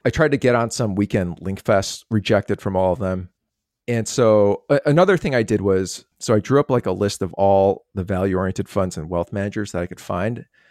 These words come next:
And then I typed up these semi-personalized letters for all of them. I attached, like, a coupon code for the blog, and then I printed them out and literally just snail mailed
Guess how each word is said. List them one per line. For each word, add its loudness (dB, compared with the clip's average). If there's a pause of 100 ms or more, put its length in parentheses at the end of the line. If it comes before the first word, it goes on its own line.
(160)
And -2
then 2
I 0
typed 0
up 0 (320)
these -4
semi-personalized -2
letters -2 (140)
for -2 (100)
all 4
of -2
them. 0 (640)
I 4
attached, 2
like, 0
a -4
coupon -2
code 2
for -4
the 2
blog, 2
and -6
then -8
I -4
printed -4
them -2
out -2
and -8 (340)
literally 4
just -6
snail -2
mailed 0